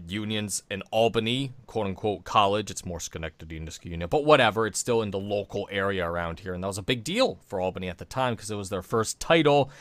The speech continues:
And I tie Daniel Carr to that. Also, interesting name on that roster was a Sebastian Gingras, uh, the son of a former HAB veteran. Anyway, uh,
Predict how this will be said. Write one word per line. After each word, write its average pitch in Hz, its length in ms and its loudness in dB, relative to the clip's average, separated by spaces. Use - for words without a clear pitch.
And 110 140 -4
I 113 100 -2
tie 127 380 4
Daniel 120 340 -2
Carr 110 540 0
to 123 440 0
that. 95 520 -2
Also, 101 560 4
interesting 185 680 -4
name 165 300 -2
on 123 220 -2
that 139 200 2
roster 123 540 0
was 117 320 0
a 120 100 -4
Sebastian 143 720 -2
Gingras, 123 720 0
uh, 85 220 -4
the 85 140 -10
son 104 340 -2
of 92 220 -6
a 95 140 -8
former 92 600 -8
HAB 90 480 -4
veteran. 95 480 -2
Anyway, 110 380 -6
uh, 135 480 8